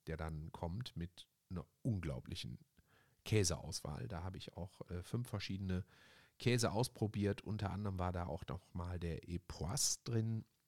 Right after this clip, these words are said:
und diverse Ziegenkäse, die ich probiert habe. Natürlich auch alles sehr lecker. Ähm, dann gab es das erste echte Dessert. Das war gerösteter Sauerteig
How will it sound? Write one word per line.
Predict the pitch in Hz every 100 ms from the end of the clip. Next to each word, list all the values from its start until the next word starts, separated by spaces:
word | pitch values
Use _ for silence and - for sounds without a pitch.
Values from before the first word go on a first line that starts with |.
| -
und | 95 87
diverse | 85 85 87 -
Ziegenkäse, | - 110 98 95 87 87
die | 87
ich | 85
probiert | - - 85 -
habe. | 82 80 - - - - - - -
Natürlich | - - -
auch | - - - _ _ -
alles | 104 98
sehr | 85
lecker. | 82 - 82 - _ _ _ _ _
Ähm, | 117 123 120 120 110
dann | 131 247
gab | 190 170 -
es | - 151 147 147 - - - - - _ -
das | 117 -
erste | - 131 - -
echte | - - 104
Dessert. | 95 82 - - -
Das | -
war | 101
gerösteter | 101 90 143 - - 190 160 110
Sauerteig | 92 104 98 127 - - 269